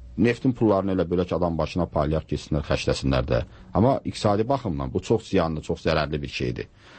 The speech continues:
Və o pulları biz çox səmərəsiz şəkildə, çox qısa bir zamanda. Əvvəla, o pullar bizim pullarımız deyil hamısı. O pullarda gələcək nəsillərin də payı var. Ona görə mən hesab edirəm ki, bu məqam həmişə diqqət mərkəzində qalmalıdır.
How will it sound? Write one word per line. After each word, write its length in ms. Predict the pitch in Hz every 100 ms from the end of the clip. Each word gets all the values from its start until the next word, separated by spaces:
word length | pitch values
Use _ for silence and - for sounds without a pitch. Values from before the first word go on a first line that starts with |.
| - -
Və 60 | 107
o 180 | 123 123
pulları 360 | - 117 113 113
biz 100 | 101
çox 220 | - 107
səmərəsiz 460 | - 95 90 87 - -
şəkildə, 340 | 80 82 82
çox 140 | - 92
qısa 240 | - 95
bir 60 | 85
zamanda. 460 | 80 73 71 69 78
Əvvəla, 240 | 101 120 117 _ - -
o 80 | 104
pullar 300 | 107 113 95
bizim 180 | 98
pullarımız 520 | 95 92 82 80 80 -
deyil 180 | 78
hamısı. 340 | 64 57 60 -
O 40 |
pullarda 340 | 69 82 78 80
gələcək 360 | 80 76 80
nəsillərin 440 | 78 71 73 69 65
də 40 | 65
payı 260 | 67 62
var. 160 | 58 - - -
Ona 100 | 131
görə 160 | 139 127
mən 120 | 123
hesab 160 | 113 120
edirəm 220 | 110 101
ki, 80 | - 101
bu 80 | 110
məqam 280 | 104 101 95
həmişə 280 | 90 - 90 - - -
diqqət 320 | 85 95 -
mərkəzində 460 | 73 71 65 67 69
qalmalıdır. 520 | 67 62 62 60